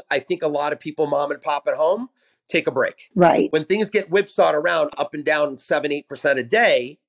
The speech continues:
Speaker 1: you have to have an understanding of why that is. Well, it's going to be liquidity or lack thereof that's driving that.
Speaker 2: Well, yeah. And we called this fight or flight. And again, when you have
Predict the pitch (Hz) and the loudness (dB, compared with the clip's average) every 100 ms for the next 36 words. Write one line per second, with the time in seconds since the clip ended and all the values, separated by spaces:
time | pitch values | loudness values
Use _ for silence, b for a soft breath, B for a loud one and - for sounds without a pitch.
0 | _ 143 180 214 - 175 165 160 156 151 | _ 0 2 2 2 0 0 -2 -2 -2
1 | 131 - 165 160 131 127 135 131 120 120 | -6 -4 -4 -2 -4 -4 0 2 2 -2
2 | 123 185 104 - 135 127 - 143 - 180 | -2 -2 -4 -4 -2 -2 -4 -12 -2 0
3 | 175 170 143 131 - 170 151 147 135 127 | 0 -4 -6 -6 -6 -6 -4 -6 -8 -4
4 | 117 107 123 117 104 107 95 87 - - | -4 -2 -2 -2 -2 0 0 -4 -6 -6
5 | 85 - 127 87 82 65 - - 220 277 | -6 -2 2 2 0 -4 -8 -4 2 4
6 | 320 427 262 - 208 220 214 220 220 - | 4 4 2 2 -2 -2 -6 -6 -6 -4
7 | 226 226 214 - 214 190 185 - 196 202 | -2 -2 -4 -8 -4 -4 -4 -6 -4 -4
8 | 185 - - 220 208 160 - - - 196 | -4 -8 -6 -2 0 -2 -6 -14 -14 -10
9 | 185 185 180 185 - b b b 185 226 | -8 -6 -6 -8 -10 b b b -4 0
10 | 220 196 185 190 202 196 175 | 0 0 -4 -2 0 0 0